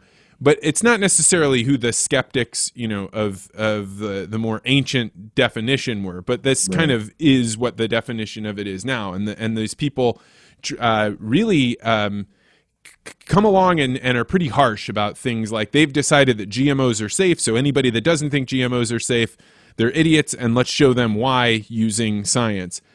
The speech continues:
Speaker 1: But this led us to a conversation about ought and is regarding the skeptics that really opened my eyes to, to where their folly really is.
Speaker 2: Yeah, yeah. I would say that they bring in,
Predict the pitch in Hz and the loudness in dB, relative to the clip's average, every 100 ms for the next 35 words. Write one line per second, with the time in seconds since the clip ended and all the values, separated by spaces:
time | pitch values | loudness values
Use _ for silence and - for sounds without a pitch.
0 | _ _ - 143 139 220 156 147 214 214 | _ _ 0 2 4 4 4 2 4 4
1 | 131 - 151 123 - 131 120 113 - 117 | 4 0 0 0 0 -4 -2 -6 -2 -4
2 | 107 113 107 107 107 110 107 - 131 139 | -2 -4 -4 -2 -2 0 -2 2 2 2
3 | 110 107 143 160 113 98 101 107 127 127 | -2 -4 4 4 4 2 -2 -2 0 0
4 | 113 107 - 131 117 117 104 - 107 101 | -2 -4 -4 -2 -2 -4 -6 -6 -6 0
5 | 131 165 127 135 143 151 127 113 107 123 | 2 2 0 0 -2 -2 -4 -4 -6 -2
6 | 131 110 - 117 101 101 101 - 120 104 | 0 -2 -4 -4 -6 -8 -16 -6 -4 0
7 | 131 117 101 - 143 147 101 78 87 76 | 0 0 -4 -2 2 2 0 -6 -10 -10
8 | 73 67 50 - - _ _ _ _ _ | -12 -14 -14 -18 -18 _ _ _ _ _
9 | _ _ 170 175 123 98 110 117 90 87 | _ _ 2 4 4 2 0 0 0 0
10 | 117 123 113 - 131 107 92 127 127 117 | 2 4 2 0 2 2 2 2 2 2
11 | 123 110 110 107 104 95 | 2 4 2 4 2 0